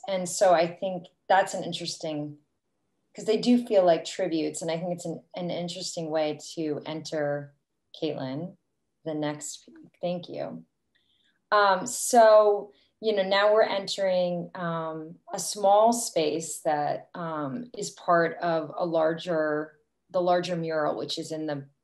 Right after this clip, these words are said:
bigger gallery that is adjacent to this space. Um, but this is, um,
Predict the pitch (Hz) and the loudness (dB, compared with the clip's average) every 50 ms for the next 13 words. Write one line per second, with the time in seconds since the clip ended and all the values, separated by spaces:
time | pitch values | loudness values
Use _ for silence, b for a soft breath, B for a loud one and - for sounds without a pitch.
0 | _ _ _ - 190 185 180 185 180 165 - 160 147 151 151 156 - 127 - 151 | _ _ _ -4 -2 -2 0 0 -2 0 0 -2 -2 -2 -2 -4 -4 -6 -6 -6
1 | - - - - - 147 143 - - - - 170 147 143 - - 160 156 156 - | -8 -8 -10 -8 -6 -6 -6 -6 -6 -10 -12 -14 -14 -12 -8 -8 -6 -6 -6 -8
2 | - 139 - - 139 - - 147 139 151 151 151 - - - - - - - - | -8 -8 -10 -10 -10 -10 -12 -10 -8 -6 -6 -6 -8 -8 -8 -8 -6 -6 -6 -8
3 | - - - - - B B B B B B B B B B 196 190 185 180 175 | -10 -10 -12 -14 -16 B B B B B B B B B B 2 4 4 4 4
4 | 175 175 170 196 185 180 180 - 208 247 262 247 - - - 220 226 226 214 202 | 2 2 2 4 4 4 4 4 4 4 4 4 0 0 2 4 4 4 4 2
5 | 185 175 - - - - _ - 196 185 170 160 156 147 - - - - - - | 0 -4 -8 -10 -12 -14 _ -8 -6 -4 -2 -2 -2 -4 -6 -8 -10 -10 -12 -14